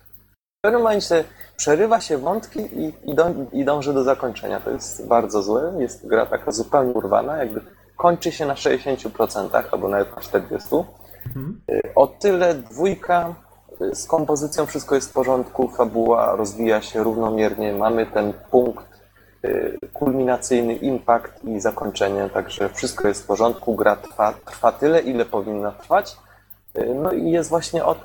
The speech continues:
Speaker 1: o mniej więcej tyle, ile brakowało jedynce, tak, tak, taka długa jest dwójka, więc, więc myślę, że tutaj, y, panowie, no, odwalili dużo, dużo dobrej roboty.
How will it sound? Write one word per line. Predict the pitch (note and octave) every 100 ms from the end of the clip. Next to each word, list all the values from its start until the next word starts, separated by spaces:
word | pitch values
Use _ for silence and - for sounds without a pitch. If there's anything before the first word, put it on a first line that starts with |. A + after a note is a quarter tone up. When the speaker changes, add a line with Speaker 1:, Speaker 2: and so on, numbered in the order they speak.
| -
Speaker 1:
o | F3 -
mniej | - D3 C#3+ C#3
więcej | F3+ G3 F3+ D#3+
tyle, | G3+ G#3
ile | D3+ E3
brakowało | D3 D3+ D#3 C#3+ C#3+
jedynce, | C3+ B2+ D3+ - C#3+ C#3
tak, | C3+ - _
tak, | B2 - -
taka | A2+ - G#2
długa | G2+ G2 F#2+
jest | G2 - - -
dwójka, | F#2+ F#2+ G2 - - -
więc, | - - -
więc | G2+ G2+
myślę, | B2 - G#2
że | G#2
tutaj, | - C#3 G#2 G#2 - - - - -
y, | A2 G#2 G2+ G#2 F#2 -
panowie, | A2 G2+ G2+
no, | G2+ G2+
odwalili | - G2 G2 G2 G2 G2 F#2+
dużo, | A2 F#2+ G#2 - - _ -
dużo | G2+ G2
dobrej | G2 G2+ G#2 G2+
roboty. | G2 F2+ - -